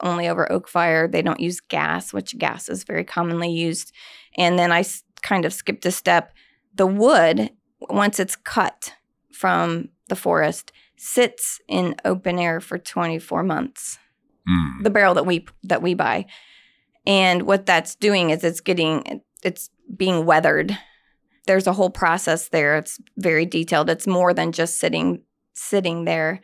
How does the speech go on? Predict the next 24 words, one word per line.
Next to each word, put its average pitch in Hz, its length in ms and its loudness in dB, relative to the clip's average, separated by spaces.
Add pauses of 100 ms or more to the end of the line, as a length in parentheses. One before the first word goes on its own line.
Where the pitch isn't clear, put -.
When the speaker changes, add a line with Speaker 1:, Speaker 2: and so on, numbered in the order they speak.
(320)
Speaker 1:
But 190 160 2
there's 190 240 4
different 180 360 0
barrel 165 540 4
qualities 180 460 2
you 175 60 -4
can 170 160 -4
buy 160 240 2
where 156 240 0
it's - 200 -4 (100)
eighteen 175 380 -4
month 160 340 -4
or - 120 -4
twelve 180 320 2
month. 160 300 0 (360)
And - 140 0 (180)
the 202 160 0
industry 208 420 2
standard 170 480 2
is 165 160 0
somewhere 175 580 4 (180)
below 175 400 4
nine 156 320 0
months. - 480 -6